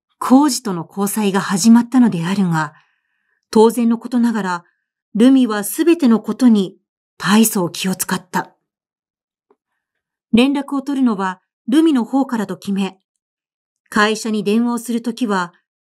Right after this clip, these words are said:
偽名を使った。「大川事務所の遠藤って言ってよ。」浩二は楽しげに計画に加わる。「大川事務所って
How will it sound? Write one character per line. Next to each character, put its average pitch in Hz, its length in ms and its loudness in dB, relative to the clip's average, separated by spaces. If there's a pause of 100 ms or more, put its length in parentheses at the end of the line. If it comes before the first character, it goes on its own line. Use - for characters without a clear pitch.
(120)
偽 196 240 2
名 262 280 4
を 262 100 0
使 208 240 -10
っ 208 100 -12
た。 - 280 -14 (3000)
「大 208 260 2
川 226 300 -4
事 196 120 -6
務 233 120 0
所 226 180 -8
の 180 280 -8 (320)
遠 262 360 4
藤 220 100 -2 (120)
っ 254 40 0
て 254 200 -16
言 180 80 -10
っ 170 40 -18
て - 160 -8
よ。」 180 120 -4 (1700)
浩 214 320 0
二 190 60 -8
は 175 180 -10
楽 208 260 -2
し 247 120 -6
げ 254 120 0
に 240 120 -2
計 240 240 -8
画 226 240 -6
に 202 100 -2
加 175 160 -16
わ 175 240 -8
る。 175 220 -10 (1120)
「大 330 220 6
川 359 260 2
事 339 120 -4
務 349 100 0
所 254 140 -6
っ 226 40 -10
て 196 340 -6